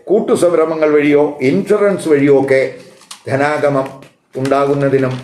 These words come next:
സാധ്യത കാണുന്നു. കമ്മ്യൂണിക്കേഷൻ, ഐ ടി, അതുപോലെ എഡ്യൂക്കേഷൻ റിലേറ്റഡ് ആയിട്ടുള്ള വർക്ക് ചെയ്യുന്നവർ, ഇവർക്കൊക്കെ ഈ ബുധൻ്റെ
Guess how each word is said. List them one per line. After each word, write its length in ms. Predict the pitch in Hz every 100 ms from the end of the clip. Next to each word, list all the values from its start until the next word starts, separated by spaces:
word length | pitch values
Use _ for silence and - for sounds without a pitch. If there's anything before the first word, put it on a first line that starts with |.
| - -
സാധ്യത 400 | 117 120 131 139
കാണുന്നു. 560 | 143 147 160 220 - - _ _ _ _ _ _ -
കമ്മ്യൂണിക്കേഷൻ, 840 | 147 160 175 156 156 - 214 - - _ _ -
ഐ 260 | 123 143 -
ടി, 340 | 185 - - - _ _ _ _ _ - -
അതുപോലെ 320 | 135 160 160 151
എഡ്യൂക്കേഷൻ 520 | 147 208 202 170 160
റിലേറ്റഡ് 320 | 143 151 147 135
ആയിട്ടുള്ള 320 | 135 135 135
വർക്ക് 280 | 139 127 156
ചെയ്യുന്നവർ, 600 | 143 143 139 143 139 -
ഇവർക്കൊക്കെ 720 | 127 143 135 135 147 147 - - - _ _ _ _ _ -
ഈ 80 | 127
ബുധൻ്റെ 720 | 127 135 143 135 131 127 -